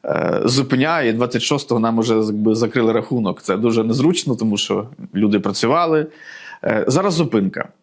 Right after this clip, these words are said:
Е, зараз зупинка, і ми віримо, що, м, в якійсь,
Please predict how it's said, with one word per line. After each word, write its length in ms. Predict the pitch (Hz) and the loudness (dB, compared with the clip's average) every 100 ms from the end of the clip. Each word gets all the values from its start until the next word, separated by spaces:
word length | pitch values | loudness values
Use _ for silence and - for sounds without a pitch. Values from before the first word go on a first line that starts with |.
| - | -2
Е, 220 | 113 110 | 0 0
зараз 300 | - 131 165 | 0 2 2
зупинка, 540 | 156 160 180 208 190 151 | 0 0 2 2 0 0
і 80 | 131 | 0
ми 200 | 131 160 | 2 2
віримо, 640 | 165 120 117 139 196 190 156 | 2 0 2 2 4 2 0
що, 460 | - - 139 139 135 _ _ _ - | -2 0 0 0 -4 _ _ _ 0
м, 460 | 113 113 113 113 - - | 4 4 4 2 0 -4
в 60 | 117 | 0
якійсь, 560 | 127 127 185 - - | 0 2 2 2 -2